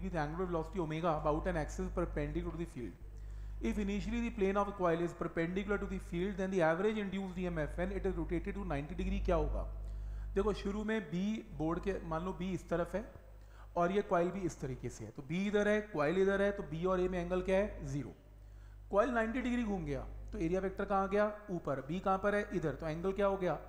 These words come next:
नाइंटी। तो शुरू में flux क्या है? B ए cos zero। अब flux क्या है? बी A cos ninety।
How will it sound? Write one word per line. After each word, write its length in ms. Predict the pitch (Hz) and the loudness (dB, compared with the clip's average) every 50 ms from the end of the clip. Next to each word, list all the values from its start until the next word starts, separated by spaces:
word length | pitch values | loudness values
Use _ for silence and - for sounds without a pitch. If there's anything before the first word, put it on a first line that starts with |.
| - 156 | -10 -8
नाइंटी। 380 | 143 135 131 127 - - - - - - - - - - - - - - | -6 -4 -4 -6 -8 -10 -14 -16 -16 -18 -18 -18 -18 -18 -16 -16 -8 -6
तो 60 | - 180 | -6 -4
शुरू 320 | - - 190 185 202 208 | -4 -4 -4 -2 -2 -2
में 160 | 208 214 220 220 220 - - | -2 -2 -2 -4 -6 -10 -4
flux 280 | - 185 180 185 - - | -2 -2 -2 -2 -4 -2
क्या 140 | - 190 170 | 0 2 2
है? 60 | 156 151 - - | 2 2 0 -2
B 140 | 170 185 196 208 - - | -2 0 0 -2 -2 0
ए 280 | 185 185 185 185 185 - | 2 2 2 2 0 0
cos 260 | 160 151 156 156 139 131 | 2 2 2 0 -2 -4
zero। 220 | 143 139 127 110 - - - - - - - - - - - - - - | -4 -4 -4 -6 -8 -14 -18 -20 -20 -20 -20 -20 -20 -20 -20 -8 -2 0
अब 100 | 190 202 196 - | 0 0 0 0
flux 280 | - 202 196 196 - - - | 0 0 0 0 -4 -4 0
क्या 120 | 208 185 | 2 2
है? 60 | 160 139 - - - | 2 2 0 -4 -4
बी 300 | 175 180 196 208 220 - | -2 0 0 0 -2 0
A 280 | - 185 185 190 190 - 185 | 0 2 2 2 0 0 2
cos 280 | 170 175 - - - - - - - - - - 135 | 2 2 2 0 -4 -12 -12 -12 -10 -10 -10 -6 -6
ninety। 420 | 135 135 135 135 - - 110 | -4 -4 -4 -4 -6 -8 -10